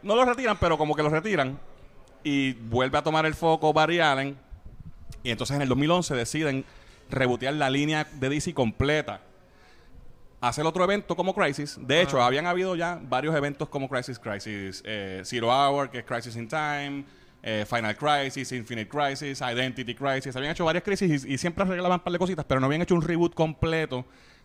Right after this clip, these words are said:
Speaker 1: desde Crisis on Infinite Earths en el ochenta y seis. Decidieron, "Vamos a rebotear todo esto porque estamos atrás". Y entonces, a, a, para ese tiempo ya Dan Didio era el, el presidente de D C Comics,
Speaker 2: Ajá.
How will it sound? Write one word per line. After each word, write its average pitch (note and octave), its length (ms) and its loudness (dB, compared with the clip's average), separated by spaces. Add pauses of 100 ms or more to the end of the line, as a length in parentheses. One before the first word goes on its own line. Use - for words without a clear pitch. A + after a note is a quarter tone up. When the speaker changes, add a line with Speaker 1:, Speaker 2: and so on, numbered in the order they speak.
(120)
Speaker 1:
desde A2+ 240 0
Crisis A#2 360 0
on B2+ 80 0
Infinite C3 320 -2
Earths C#3+ 160 -4
en A#2+ 60 -4
el A2 60 0
ochenta G2+ 240 -2
y F#2+ 60 -4
seis. F2+ 220 -4 (840)
Decidieron, C3+ 320 2
"Vamos E3 200 8
a - 20 8
rebotear F#3 300 4
todo G3+ 100 2
esto E3+ 320 0 (100)
porque B2 180 -4
estamos C#3+ 300 2
atrás". F#3+ 380 0
Y C3+ 80 2
entonces, B2+ 260 0
a, C#3 100 6
a, - 20 -2 (280)
para C#3 100 0
ese F3 120 0
tiempo F#3+ 260 2
ya C#3 140 6
Dan D#3+ 180 2
Didio E3 440 4
era D3+ 340 4
el, C#3+ 420 0
el C3+ 240 0
presidente C#3 380 -2
de C#3+ 140 4
D D3+ 80 2
C D#3+ 80 -6
Comics, C#3+ 280 2
Speaker 2:
Ajá. C3 140 -8